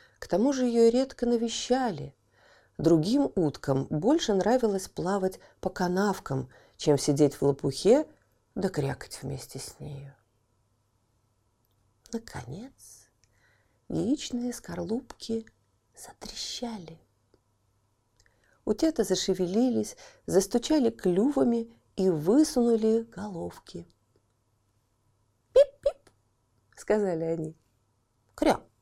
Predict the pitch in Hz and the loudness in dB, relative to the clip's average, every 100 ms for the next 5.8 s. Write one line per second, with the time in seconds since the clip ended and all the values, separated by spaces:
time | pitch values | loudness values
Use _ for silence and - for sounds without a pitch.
0 | _ - 240 - - _ _ _ _ _ | _ 0 0 0 -12 _ _ _ _ _
1 | 127 139 127 - 131 - 135 - - - | -8 -4 -4 -2 -6 -6 -10 -10 -14 -16
2 | _ _ _ _ _ - 381 440 415 254 | _ _ _ _ _ -2 0 4 4 2
3 | 143 - 117 - - - _ _ _ _ | -4 -10 -14 -14 -16 -16 _ _ _ _
4 | _ _ _ _ _ _ _ - _ _ | _ _ _ _ _ _ _ -20 _ _
5 | - 185 - 294 339 277 277 | -4 -2 2 2 2 0 0